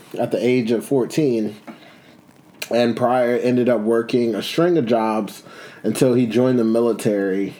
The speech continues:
Uh, I believe it was the Army in nineteen fifty-eight. Uh, he s-, uh, exactly. He served only for two years, and then he was actually discharged for fighting with another soldier.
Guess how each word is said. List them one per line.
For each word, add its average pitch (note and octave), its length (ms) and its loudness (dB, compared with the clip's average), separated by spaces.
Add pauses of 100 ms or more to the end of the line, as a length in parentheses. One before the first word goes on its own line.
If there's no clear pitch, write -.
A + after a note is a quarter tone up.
Uh, F#2+ 280 -4
I - 20 -6
believe A2+ 320 0
it A2 40 0
was G2+ 180 -4
the G2+ 120 -6
Army G2+ 640 -2 (320)
in G2+ 160 -2
nineteen G#2+ 840 -4
fifty-eight. G2+ 880 -4 (420)
Uh, F#2+ 160 -2
he A#2 120 2
s-, - 220 -6
uh, F#2 260 -4
exactly. G2 440 -4
He A#2 80 0
served B2 480 0
only B2 260 2
for A#2 140 0
two C3+ 220 2
years, C#3 540 2
and G#2 180 -4
then G#2 140 0
he B2 120 0
was G#2+ 260 0
actually B2 640 0
discharged G2 1000 0 (400)
for A#2+ 180 0
fighting B2 640 2
with A2+ 360 0
another G#2 440 0
soldier. A#2+ 960 0